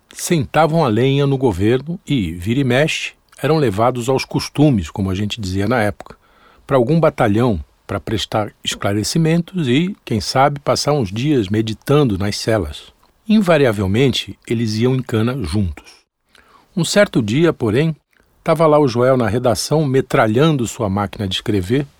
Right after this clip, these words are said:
quando chegaram os homens da lei e o levaram. Já no camburão,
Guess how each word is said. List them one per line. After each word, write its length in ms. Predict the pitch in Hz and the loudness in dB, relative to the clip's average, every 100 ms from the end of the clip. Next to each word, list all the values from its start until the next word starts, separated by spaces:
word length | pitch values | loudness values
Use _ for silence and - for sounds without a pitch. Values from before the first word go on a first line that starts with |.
| - | -14
quando 220 | - 156 | -2 0
chegaram 400 | 156 165 123 120 | 0 0 2 2
os 100 | 131 | 0
homens 280 | 113 107 120 | 0 0 0
da 100 | 127 | 2
lei 380 | 147 139 170 175 | 2 4 2 0
e 220 | 123 160 180 - - - | -4 -2 -4 -8 -18 -4
o 100 | 123 | 2
levaram. 480 | 135 123 98 85 80 _ _ _ _ _ - | 2 2 -2 -6 -10 _ _ _ _ _ -6
Já 200 | 131 185 | 2 4
no 120 | 170 | 4
camburão, 560 | - 156 123 110 143 | 2 2 4 4 2